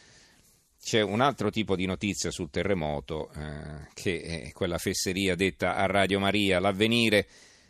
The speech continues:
eh, un titolino sotto la testata, Radio Maria, Santa Sede, il sisma non è un castigo, affermazioni offensive. Il Fatto Quotidiano, sopra la testata, il Vaticano contro il prete di Radio Maria che indica il sisma come punizione per le unioni civili, lui, leggete il catechismo, cacciarlo o chiudere la radio?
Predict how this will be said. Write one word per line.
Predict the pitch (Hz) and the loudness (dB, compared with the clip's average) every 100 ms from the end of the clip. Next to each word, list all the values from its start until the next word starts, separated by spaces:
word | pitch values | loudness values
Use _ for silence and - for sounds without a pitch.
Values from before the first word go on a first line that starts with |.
| _ _ - | _ _ -10
eh, | - 92 - | -4 -4 -2
un | 113 110 - | -2 -2 -2
titolino | 120 117 120 123 113 | -2 2 2 4 2
sotto | 120 113 113 | 2 2 4
la | 113 | 4
testata, | 120 - 120 110 | 4 6 6 8
Radio | 110 113 120 | 6 6 4
Maria, | 123 120 | 4 4
Santa | 104 117 117 120 | 4 2 4 2
Sede, | - 117 110 | 4 4 4
il | |
sisma | - 131 101 107 | 2 0 2 2
non | 107 | 4
è | 127 | 4
un | 117 | 2
castigo, | 104 117 - 123 113 101 107 | 2 0 0 -2 0 2 2
affermazioni | 110 - 110 107 - - 107 101 101 | 0 0 0 0 0 0 2 2 0
offensive. | 95 107 107 98 - 104 92 90 - - - - - - _ - | 0 0 0 0 0 0 2 2 -2 -8 -20 -20 -20 -20 _ -2
Il | 98 | 2
Fatto | - 113 120 | 4 4 4
Quotidiano, | 107 117 113 120 113 107 | 4 2 4 6 6 4
sopra | 101 117 104 | 2 2 4
la | 104 | 4
testata, | 104 107 120 104 | 4 2 4 6
il | 101 | 6
Vaticano | 104 110 104 113 107 | 4 2 4 4 4
contro | 104 98 101 | 2 0 -2
il | |
prete | 95 110 98 | 2 2 2
di | 101 | 4
Radio | 104 101 | 4 4
Maria | 104 107 113 95 | 4 4 6 4
che | |
indica | 104 104 95 98 | 4 2 4 4
il | |
sisma | - 113 95 92 | 4 0 0 0
come | 98 98 | 2 0
punizione | 87 101 92 - 120 110 | 0 0 0 0 2 4
per | 92 98 | 4 2
le | 104 | 2
unioni | 107 113 | 2 2
civili, | 113 135 127 95 | 0 2 2 4
lui, | 104 117 98 | 4 4 4
leggete | 90 87 104 107 | 2 0 2 2
il | 95 | 2
catechismo, | 113 107 113 104 85 71 78 - | 2 2 2 -2 -4 -6 -8 -6
cacciarlo | - 98 - 120 120 110 104 | -2 0 4 6 6 6 2
o | 95 | 0
chiudere | - 104 98 90 80 | -4 -4 0 2 2
la | 73 | 4
radio? | 92 104 98 107 | 6 6 6 4